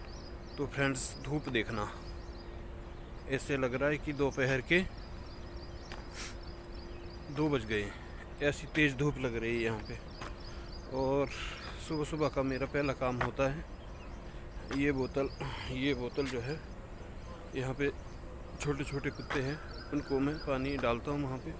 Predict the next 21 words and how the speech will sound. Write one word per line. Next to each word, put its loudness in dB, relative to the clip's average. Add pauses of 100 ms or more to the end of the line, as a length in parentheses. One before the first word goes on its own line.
मैं 0
दिखाऊँगा 0
आपको -2 (560)
वहाँ 0
जा 6
कर 0
के। 0
वो -2
छोटे 2
छोटे 2
बेचारे 2
मेरी 6
आस 10
में 0
लगे 2
रहते 0
हैं, -6 (1300)
तो 0 (1700)
जब 4
भी 4
मैं 4